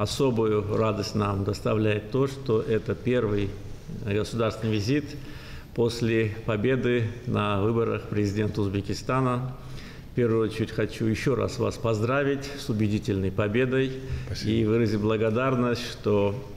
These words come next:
Speaker 1: вы совершаете первый визит, э, в нашу страну.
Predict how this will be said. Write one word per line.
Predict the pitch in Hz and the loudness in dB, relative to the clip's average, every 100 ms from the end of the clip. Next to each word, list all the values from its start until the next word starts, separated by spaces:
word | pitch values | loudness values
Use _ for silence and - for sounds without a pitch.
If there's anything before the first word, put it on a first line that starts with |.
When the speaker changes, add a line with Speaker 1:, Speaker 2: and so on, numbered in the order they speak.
| - - | -12 -6
Speaker 1:
вы | 101 110 | 0 0
совершаете | 107 110 104 - 117 113 107 - 101 | 2 0 0 0 2 2 2 0 0
первый | - 113 104 98 | 2 0 2 2
визит, | 98 101 104 113 - - - - - - - - - | 2 0 0 -2 -4 -10 -10 -10 -12 -14 -14 -16 -10
э, | - 101 104 104 101 104 101 95 | -2 0 0 0 0 -2 -2 -2
в | |
нашу | 98 104 - | 0 -2 -2
страну. | - - 95 87 | -8 -4 -2 -2